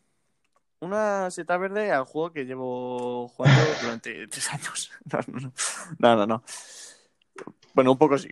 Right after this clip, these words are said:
Speaker 1: pero
Speaker 2: Oye, pues sí.
Speaker 1: <laughs> Y es, eh, a Death Stranding,
Speaker 2: <laughs>
Speaker 1: pero es a los detalles de su jugabilidad. Y es que ya sabéis que yo soy lerdo. De por sí, yo soy lerdo.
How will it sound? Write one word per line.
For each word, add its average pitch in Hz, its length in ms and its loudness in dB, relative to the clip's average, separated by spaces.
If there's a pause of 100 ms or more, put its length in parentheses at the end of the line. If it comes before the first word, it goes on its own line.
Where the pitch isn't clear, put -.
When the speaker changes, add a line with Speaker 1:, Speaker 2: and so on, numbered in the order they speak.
Speaker 1:
pero 117 180 2
Speaker 2:
Oye, 117 200 10
pues 117 140 0
sí. 127 80 8
Speaker 1:
<laughs> - 1300 -2
Y 190 120 4
es, 247 220 2 (100)
eh, 139 680 -2 (460)
a 147 60 6
Death 175 200 4
Stranding, 233 360 -2 (440)
Speaker 2:
<laughs> 135 640 8
Speaker 1:
pero 196 100 2
es - 140 -2 (200)
a 185 80 4
los 165 220 0
detalles 214 540 0 (100)
de 180 100 -6
su 214 140 -10
jugabilidad. 127 680 -2 (240)
Y 220 80 2
es 220 100 2
que - 80 4
ya 143 120 12
sabéis 190 200 10
que 175 100 10
yo 143 80 12
soy 139 180 6
lerdo. 113 360 -8
De 123 160 0
por 127 120 -8
sí, 226 240 -4
yo 131 80 4
soy 120 140 -2
lerdo. - 280 -6